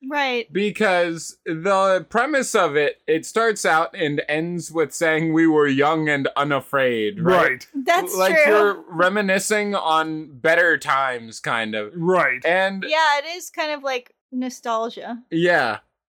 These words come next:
Speaker 2: And it, it has a big focus on reveling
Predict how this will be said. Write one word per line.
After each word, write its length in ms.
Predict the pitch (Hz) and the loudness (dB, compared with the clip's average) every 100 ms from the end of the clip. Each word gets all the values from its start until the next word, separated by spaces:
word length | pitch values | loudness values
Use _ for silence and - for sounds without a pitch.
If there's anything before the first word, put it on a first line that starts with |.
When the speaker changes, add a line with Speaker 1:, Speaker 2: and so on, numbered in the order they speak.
| 175 | 0
Speaker 2:
And 340 | 202 214 208 - | 2 2 0 0
it, 400 | 202 202 - - _ _ _ _ _ | 0 0 -2 -12 _ _ _ _ _
it 160 | 214 214 | -2 0
has 320 | 214 226 220 | 2 2 2
a 160 | 220 202 | 0 -2
big 460 | 147 185 214 233 | 0 2 2 -2
focus 680 | - 190 180 175 214 208 - - | -4 0 0 0 -2 -2 -6 -2
on 460 | 160 160 165 160 - _ | 0 0 -2 -6 -10 _
reveling 640 | - 143 156 180 185 170 | -2 0 2 2 2 0